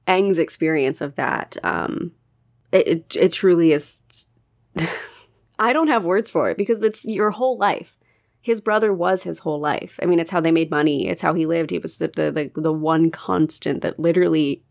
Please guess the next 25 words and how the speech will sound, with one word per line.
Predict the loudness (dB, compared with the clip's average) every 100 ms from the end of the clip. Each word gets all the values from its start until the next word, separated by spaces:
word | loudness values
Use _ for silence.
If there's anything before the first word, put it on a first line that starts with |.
| _ _
physically | 0 2 2 2 2
could | 2 -2
never | 2 2 2 0
be | -2
removed. | -4 -2 -2 -4 -6 -20 _ -20 _ _ -6
And | 0 2
then | 2 0
for | 0
him | -2
to | -2
suddenly | -2 0 0
be | 0
gone, | 0 0 0
and | 0
if | -2
it | -2
was | -4
a | -2
cerebral | -2 -2 0 -2
clot, | -2 0 2
it | 0
was | -4
probably | -6 -2 -2
pretty | -4 -8
quick | -8 -4 -4 -6 -20